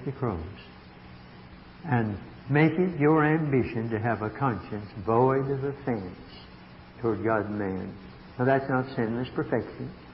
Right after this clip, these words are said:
but it is the goal of Paul, and it'll be the goal of every Christian. Make that your goal tonight.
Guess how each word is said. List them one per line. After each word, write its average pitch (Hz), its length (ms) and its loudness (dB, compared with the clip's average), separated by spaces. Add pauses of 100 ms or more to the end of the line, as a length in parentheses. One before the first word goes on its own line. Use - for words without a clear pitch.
(540)
but 123 140 4
it 117 140 4
is 120 280 8
the 120 120 4
goal 127 540 8
of 127 140 -2
Paul, 127 240 6
and 127 80 2
it'll 131 200 4
be 131 120 4
the 113 140 2
goal 127 240 6
of 123 120 2
every 95 260 0
Christian. - 360 -8 (840)
Make 143 280 0
that 117 140 -2 (120)
your 107 220 -2
goal 104 200 -2
tonight. 95 480 -8